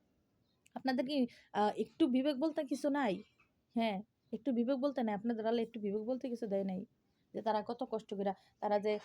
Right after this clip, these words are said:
আল্লাহ, আল্লাহ, উম, সরকার তো ঘরগুলো মাগনা দিছে, চেয়ারম্যান মেম্বার তো আর মাগনা দেয় নাই। চেয়ারম্যান মেম্বার তো দুইটা কইলেও খাইছে। এই টাকাটা তো বেডিরা মিলাই তো অত অনেক কষ্ট লাগছে। কষ্ট লাগছে না? লাগছে। কারণ এখন বলবেন কি,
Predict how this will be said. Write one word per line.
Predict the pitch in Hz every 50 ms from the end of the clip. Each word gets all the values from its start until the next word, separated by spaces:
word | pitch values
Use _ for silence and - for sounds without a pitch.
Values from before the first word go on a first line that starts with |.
| - - - -
আল্লাহ, | 196 196 208 202 196 - - -
আল্লাহ, | 196 190 202 190 185 185 180 - -
উম, | 190 185 175 175 175 175 170 180 - _ _
সরকার | - - 262 262 311 269
তো | 247 269
ঘরগুলো | 220 226 214 208 214 226 220
মাগনা | 214 208 202 214 220 214
দিছে, | 196 196 - - 190 - - _ _ _ _ _ -
চেয়ারম্যান | - 269 269 269 277 269 262
মেম্বার | 254 247 240 226 220
তো | - 226
আর | 214 208
মাগনা | 202 202 202 202 196
দেয় | 190 185 175 175
নাই। | 175 175 190 180 - _ _ _ _ _ _ _ _ _ _ -
চেয়ারম্যান | 247 233 247 269 294 294 294
মেম্বার | 285 277 294 -
তো | - 240
দুইটা | 233 285 240 311 294
কইলেও | 269 277 269 247 220
খাইছে। | 202 214 202 190 - - - - - -
এই | 226 -
টাকাটা | - 240 247 254 269 254
তো | - 240
বেডিরা | 233 226 254 233 233
মিলাই | 220 220 240 254 269
তো | 247 277 254
অত | 233 -
অনেক | 240 233 220 - -
কষ্ট | 208 - - 202
লাগছে। | 180 175 175 - - - _ _ _ _ _ _ _ _ _ _ _ _ _ _ _ _ _ _ _ _ _ _ _ _ _ _ _ _ _ _ _ _ _ _ _ _ _ _ _ _ _
কষ্ট | 233 233 - - 269
লাগছে | 277 269 269 - - 320
না? | 359 453 - _ _ _ _ _ _ _ _ _ _ _ _ -
লাগছে। | 190 180 170 - - _ - - - _ _ _ _ _ _ -
কারণ | 226 247 277 269 - - _ -
এখন | 247 254 269 269
বলবেন | 262 262 262 285 269
কি, | - 262